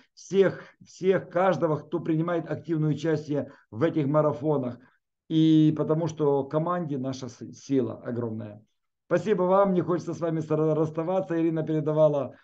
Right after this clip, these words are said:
огромный привет, потому что она была с вами, но она параллельно уже на-, с нашей местной командой драйвит, потому что начался финансовый год, и у, у людей очень, а, а,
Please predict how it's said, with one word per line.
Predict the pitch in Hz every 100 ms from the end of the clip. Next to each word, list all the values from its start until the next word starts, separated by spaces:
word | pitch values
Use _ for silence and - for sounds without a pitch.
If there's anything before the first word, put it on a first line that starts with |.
| _ _
огромный | 160 151 180 165 165
привет, | 165 165 165 196 202 160
потому | 156 160 160 160
что | 151 151
она | 147
была | 131 147
с | 131
вами, | 143 185 180
но | 160 151
она | 151 151 151 127 - _
параллельно | 147 156 156 165 160 151
уже | 147 135 151
на-, | 143 139
с | 127
нашей | 156 151 139 131 120 _ _ -
местной | 156 214 185 202
командой | 196 196 196 196 185 196 185 - _ _ _
драйвит, | 123 190 190 196 196
потому | 180 175 170
что | 156
начался | 175 165 170 165
финансовый | 160 160 165 156 147 160 151
год, | 170 196 196 190
и | 156 156
у, | 160 160
у | 160
людей | 160 160 190 185
очень, | 175 160 160
а, | 151
а, | 151